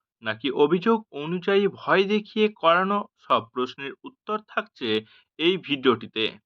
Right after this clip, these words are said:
ভিডিও শুরু করার আগে অনুরোধ, রিয়েল ও নির্ভরযোগ্য খবর পেতে এখনই সাবস্ক্রাইব করুন ডেইলি সংবাদ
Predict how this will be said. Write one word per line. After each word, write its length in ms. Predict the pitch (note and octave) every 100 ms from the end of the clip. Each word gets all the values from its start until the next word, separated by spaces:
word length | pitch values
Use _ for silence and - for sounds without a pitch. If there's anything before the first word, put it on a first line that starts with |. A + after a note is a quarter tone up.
| _ _ _ _ _ _ _ _ _ _ _
ভিডিও 380 | B2 A#2 C#3+ E3+ E3+
শুরু 260 | - E3+ F#3+
করার 240 | G#3+ A3
আগে 260 | A3 D3 A#2 A#2+ - _ -
অনুরোধ, 400 | F3+ E3+ A2 E2+ _ _ _ _ _
রিয়েল 360 | A2+ C3+ G3 A#3 A#3 -
ও 60 | B2+
নির্ভরযোগ্য 680 | C3+ D3 D#3+ G#3+ G3 G#3+ A3
খবর 340 | G#3+ - D3 F#3
পেতে 280 | F#3 G#3 G#3+ G#3+ -
এখনই 460 | C#3 D#3+ - A3 A3
সাবস্ক্রাইব 640 | - E3 - _ A3 A3 -
করুন 260 | D3+ A2 A#2 - - _
ডেইলি 340 | B2+ D3+ G3 A3+
সংবাদ 440 | G#3 - E3+ F3+